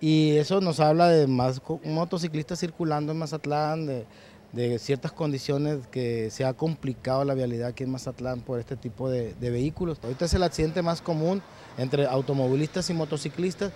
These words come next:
cuando alguno de los dos da vueltas hacia algún lado y no percibe la presencia de un vehículo que se oculta en el punto ciego. Eh, comúnmente, eh, el accidente por invasión de carril, el accidente por alcance son los accidentes más comunes que se dan ahorita en cualquier ciudad.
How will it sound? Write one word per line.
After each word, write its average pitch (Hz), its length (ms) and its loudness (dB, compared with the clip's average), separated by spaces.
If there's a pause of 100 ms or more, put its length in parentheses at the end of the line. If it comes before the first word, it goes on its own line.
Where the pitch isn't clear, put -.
(280)
cuando 151 300 4
alguno 160 320 2
de 185 80 4
los 147 120 4
dos 151 200 2
da 160 80 4
vueltas 151 460 4
hacia 135 100 -2
algún 139 240 -2
lado 143 300 2
y 139 40 2
no 147 140 2
percibe 170 500 2
la 156 180 2
presencia 151 540 0
de 143 60 2
un 147 140 -2
vehículo 143 460 -2 (340)
que 156 100 6
se 143 140 2
oculta 160 400 0
en 151 60 0
el 127 80 -2
punto 131 340 -6
ciego. 92 300 -10 (200)
Eh, 135 220 6
comúnmente, 185 840 6 (420)
eh, 139 580 0
el 156 140 6
accidente 165 480 6
por 170 340 8
invasión 147 420 2
de 190 120 2
carril, 170 480 4
el 156 120 2
accidente 139 380 -2
por 151 220 0
alcance 147 680 -2
son 139 220 -4
los 147 100 -2
accidentes 135 500 -4
más 131 260 -4
comunes 143 420 -4
que 131 100 -10
se 123 140 -8
dan 127 240 -4
ahorita 123 340 -8
en 127 100 -6
cualquier 123 360 -6
ciudad. 107 320 -4